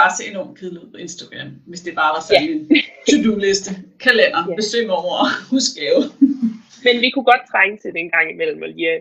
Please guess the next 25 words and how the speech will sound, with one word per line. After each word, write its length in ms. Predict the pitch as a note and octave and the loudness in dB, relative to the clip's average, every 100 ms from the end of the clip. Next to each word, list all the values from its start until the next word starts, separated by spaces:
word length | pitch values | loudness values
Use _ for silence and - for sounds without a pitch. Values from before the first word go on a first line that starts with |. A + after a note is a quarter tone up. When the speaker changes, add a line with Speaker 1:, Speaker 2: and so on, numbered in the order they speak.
| - | -4
Speaker 2:
lige 120 | F#3 | -6
at 40 | F3+ | -2
se 60 | F3 - | -4 -4
den 80 | D#3+ | -12
rigtige 260 | E3 - D#3+ | -14 -14 -20
side 160 | _ - | _ -14
af 40 | E3+ | -14
bullet 220 | D3 - - | -14 -18 -18
journal. 240 | E2+ - _ _ _ A3 | -20 -20 _ _ _ -10
Speaker 1:
Ja, 80 | C#4+ D#4 _ _ _ - | -10 -12 _ _ _ -14
men 80 | F#3+ - - - | -14 -14 -12 -2
det 40 | |
er 60 | C#4 | 2
jo 80 | A#3+ | 4
lidt, 120 | A#3+ - _ - | 2 0 _ -4
så 60 | - - | -4 -4
kan 100 | A3 F#3+ | -6 -10
man 80 | F#3+ | -10
sige, 260 | G3 G3 G3 | -12 -12 -10
ulempen 380 | G3+ F#3 F3 F#3+ | -8 -8 -8 -12
med 80 | F3+ | -12
hele 160 | F#3 D#3+ | -12 -12
den 100 | F3 F3 | -8 -6
her 100 | D3+ A#2 - _ _ - - - | -6 -8 -12 _ _ -20 -14 -12
sociale 360 | F3+ F3+ E3+ | -8 -8 -8